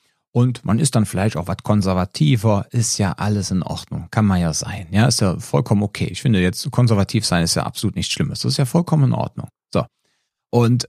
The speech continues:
dass man dann auch manchmal vielleicht konservative Ansichten hat über gewisse Dinge,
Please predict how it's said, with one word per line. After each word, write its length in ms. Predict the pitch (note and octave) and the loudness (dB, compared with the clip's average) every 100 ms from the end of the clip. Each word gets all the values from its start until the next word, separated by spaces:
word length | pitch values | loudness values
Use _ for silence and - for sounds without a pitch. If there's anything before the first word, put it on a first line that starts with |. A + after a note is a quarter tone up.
| _ | _
dass 260 | A2+ A2 A2 | -4 -2 0
man 140 | G2+ | 0
dann 160 | G2 G2+ | 0 0
auch 260 | F#2+ F#2+ - | -2 -4 -4
manchmal 540 | G#2 A#2+ - F#2+ E2+ | -2 0 2 2 0
vielleicht 480 | - - F#2 E2+ - | -4 -2 0 0 -2
konservative 680 | - F3 B2 A2+ - A#2 G#2 | 0 2 4 0 0 -4 0
Ansichten 560 | G#2+ G2+ G#2 - - F#2 | 0 0 -2 -4 -2 0
hat 220 | F2+ - | -2 -4
über 200 | F2 E2+ | -4 -2
gewisse 360 | F2 F2+ - | -2 -4 -4
Dinge, 340 | C#2 E2+ F2+ | -2 0 0